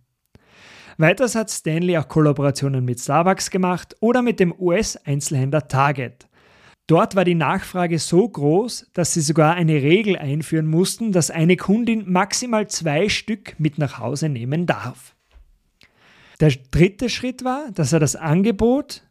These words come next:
durch Limited Editions verknappt hat. Beim Verkauf der Quencher bedient sich Terence Reilly bei den Drops, die man aus der Sneaker-Kultur kennt.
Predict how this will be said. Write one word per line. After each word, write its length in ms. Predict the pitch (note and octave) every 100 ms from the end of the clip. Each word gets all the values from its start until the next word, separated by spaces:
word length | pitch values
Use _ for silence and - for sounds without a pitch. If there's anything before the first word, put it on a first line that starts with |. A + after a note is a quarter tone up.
| _ _ -
durch 260 | C#3+ -
Limited 480 | C#3 G3 C4+ B3+ -
Editions 560 | D3+ D3+ C#3+ - F3 -
verknappt 640 | F#3 - C#3 C3 - -
hat. 340 | A2 - - _ _ _ _ _ - - -
Beim 160 | E3 E3+
Verkauf 560 | G3 G3 C#3 F#3 C4
der 160 | - F3
Quencher 720 | - D3 D#3 F#3 G#3+ A3+ A#3 - _
bedient 340 | F3+ C#3+ A3 B3+
sich 200 | B3+ -
Terence 420 | E3 F3 F3+ -
Reilly 300 | C#3+ D#3+ F3
bei 140 | E3
den 220 | D#3 D3+ C3
Drops, 420 | D3 C#3+ - -
die 120 | F3+
man 120 | F3
aus 160 | D#3+ -
der 120 | E3+
Sneaker-Kultur 840 | - D3 F3+ E3 C#3+ C#3 C3 D3
kennt. 540 | D3+ - C3+ B2 A#2